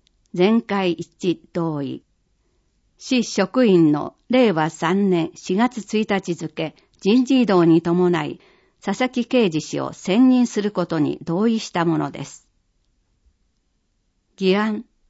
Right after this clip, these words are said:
第五十五号。令和三年度、富士見市一般会計補正予算。第四号。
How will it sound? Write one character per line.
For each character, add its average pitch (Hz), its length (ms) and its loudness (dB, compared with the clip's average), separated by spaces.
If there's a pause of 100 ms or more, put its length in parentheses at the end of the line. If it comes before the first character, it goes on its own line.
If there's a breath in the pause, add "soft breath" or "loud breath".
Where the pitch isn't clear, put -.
(640)
第 196 380 0
五 170 120 -2
十 233 300 0
五 202 160 -2
号。 143 360 -4 (640)
令 233 260 2
和 156 160 -2
三 208 360 -2
年 165 300 2
度、 - 240 -12
富 190 140 -4
士 240 160 2
見 226 100 2
市 - 240 -10
一 170 100 -10
般 254 320 -2
会 214 220 -4
計 196 260 -4
補 180 180 -10
正 240 280 0
予 214 140 -2
算。 151 340 -8 (480)
第 180 400 -2
四 185 320 0
号。 123 240 -8